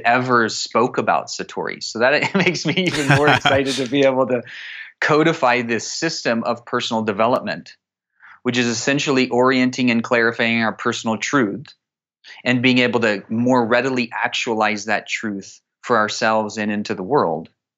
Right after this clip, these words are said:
Speaker 1: But coming to truth is not a comfortable path.
Speaker 2: Mm.
Speaker 1: It's not an easy path. We don't do this work because it's easy. We do this work because it's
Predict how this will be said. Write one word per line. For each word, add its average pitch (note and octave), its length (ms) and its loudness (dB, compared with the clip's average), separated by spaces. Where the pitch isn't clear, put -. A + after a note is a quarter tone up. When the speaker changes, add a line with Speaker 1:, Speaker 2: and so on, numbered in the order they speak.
Speaker 1:
But - 180 0
coming E3+ 400 0
to - 140 -4
truth C#3+ 720 -2
is C3 160 0
not C#3 260 4
a C3 40 0
comfortable A#2+ 640 -2
path. F#2+ 560 -4
Speaker 2:
Mm. E2 240 0
Speaker 1:
It's A2+ 120 -8
not C#3 160 2
an A#2+ 140 -2
easy B2 300 -2
path. G#2+ 340 0
We A#2+ 80 0
don't B2 240 0
do B2 180 0
this A2+ 220 -2
work G#2 160 -4
because G2 240 -6
it's F#2+ 180 -10
easy. G#2 300 -2
We F#2+ 140 -4
do C3 240 2
this A#2+ 260 -2
work G2 260 0
because G2+ 320 -2
it's - 340 -4